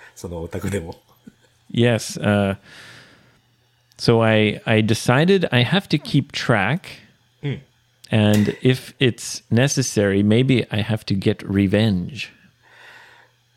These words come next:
Speaker 1: え、どうすんの？どうす-、え、あの、赤ちゃんにリベンジを取るって、赤ちゃんの目の前でおならをしてやるっていうの、俺の方が上だぞ、みたいなね。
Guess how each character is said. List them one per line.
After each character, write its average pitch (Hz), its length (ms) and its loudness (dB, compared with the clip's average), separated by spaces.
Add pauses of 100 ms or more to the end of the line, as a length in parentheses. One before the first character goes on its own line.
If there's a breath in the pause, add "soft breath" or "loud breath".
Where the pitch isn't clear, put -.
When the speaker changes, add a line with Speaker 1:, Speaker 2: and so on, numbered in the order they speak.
Speaker 1:
え、 123 80 -4
ど 165 160 4
う 165 40 4
す 117 100 -4
ん 104 40 -8
の？ 95 60 -8
ど 127 140 -2
う 107 40 -4
す-、 - 80 -18
え、 - 160 -8 (300)
あ 127 100 -4
の、 120 540 -2 (260)
赤 160 200 2
ち 156 120 0
ゃ 120 40 2
ん 107 80 -6
に 98 120 -8
リ 107 120 -2
ベ 131 180 2
ン 113 80 -8
ジ 95 100 -8
を 85 80 -8
取 85 160 -12
る 82 60 -16
っ - 20 -20
て、 85 80 -16
赤 139 280 -4
ち 175 80 0
ゃ 151 140 2
ん 135 180 -8
の 165 100 2
目 143 180 -2
の 143 140 -4
前 143 460 -2
で 165 360 2
お 117 100 -10
な 113 140 -2
ら 104 100 2
を 98 80 0
し - 100 -4
て 110 100 -4
や 101 120 0
る 95 80 -4
っ - 40 -2
て - 160 -20
い - 20 -14
う 92 40 -16
の、 104 260 -10
俺 135 160 -2
の 156 80 4
方 156 100 4
が 95 180 -2
上 104 140 0
だ 107 140 0
ぞ、 82 240 -10
み 76 80 -20
た - 100 -20
い - 20 -20
な 80 80 -16
ね。 180 140 -8